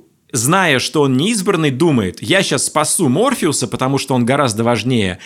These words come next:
потому что Морфеус точно поможет победить Матрицу». То есть у Не-, у Нео все равно есть какая-то глобальная цель победить Матрицу.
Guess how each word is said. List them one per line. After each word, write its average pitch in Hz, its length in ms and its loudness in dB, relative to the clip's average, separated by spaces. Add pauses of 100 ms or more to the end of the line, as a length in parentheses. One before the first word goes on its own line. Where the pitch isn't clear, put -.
(200)
потому 151 280 -2
что - 180 -2
Морфеус 185 480 0
точно 190 380 0
поможет 135 500 -2
победить 117 380 -2
Матрицу». 110 460 -4
То 107 120 -8
есть 101 200 -8
у 120 40 -4
Не-, 190 320 0
у 131 80 0
Нео 196 280 2
все - 180 -4
равно 143 260 -4
есть 151 220 -2
какая-то 120 400 -6
глобальная 117 500 -2
цель - 220 -6
победить 107 380 -4
Матрицу. - 440 -8